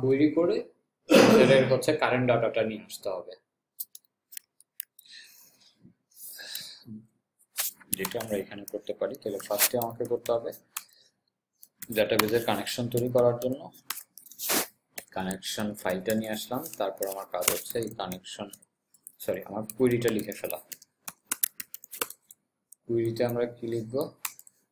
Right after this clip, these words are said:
select, আহ, আমার এখন কি কি information নিয়ে আসা লাগতেছে। Already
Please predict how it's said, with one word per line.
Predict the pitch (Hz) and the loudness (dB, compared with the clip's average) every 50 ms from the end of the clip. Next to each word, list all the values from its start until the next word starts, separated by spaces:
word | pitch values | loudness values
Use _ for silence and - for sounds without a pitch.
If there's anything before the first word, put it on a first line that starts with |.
| _ _ _ _ _ _ - - - - - _ _ _ _ _ - - - - _ _ _ - - _ | _ _ _ _ _ _ -14 -14 -14 -16 -20 _ _ _ _ _ -20 -20 -20 -20 _ _ _ -20 -20 _
select, | - - - - 117 104 104 113 117 127 - - - _ - - - - - - - _ _ _ _ _ _ _ _ _ _ _ _ _ _ _ _ _ _ _ - | -12 -8 -6 -4 -4 -2 -2 -2 -2 -2 -2 -6 -10 _ -14 -18 -10 -8 -8 -8 -8 _ _ _ _ _ _ _ _ _ _ _ _ _ _ _ _ _ _ _ -10
আহ, | 107 104 101 98 98 95 - 110 | -8 -6 -4 -4 -4 -6 -4 -4
আমার | 110 110 110 113 113 | -2 -2 -2 0 -2
এখন | 107 120 120 110 117 | -2 -4 -4 -6 -6
কি | 127 127 131 | -6 -6 -4
কি | 147 | -2
information | 135 131 127 - 139 127 127 123 123 - 131 127 123 | -2 -2 0 0 0 2 2 0 0 0 0 2 2
নিয়ে | 120 117 117 | 0 0 -2
আসা | 117 - 123 123 | -2 0 2 2
লাগতেছে। | 120 - - 135 - - | 2 2 0 0 0 0
Already | - - 127 131 135 131 139 147 151 175 | 2 6 6 8 8 8 6 6 6 8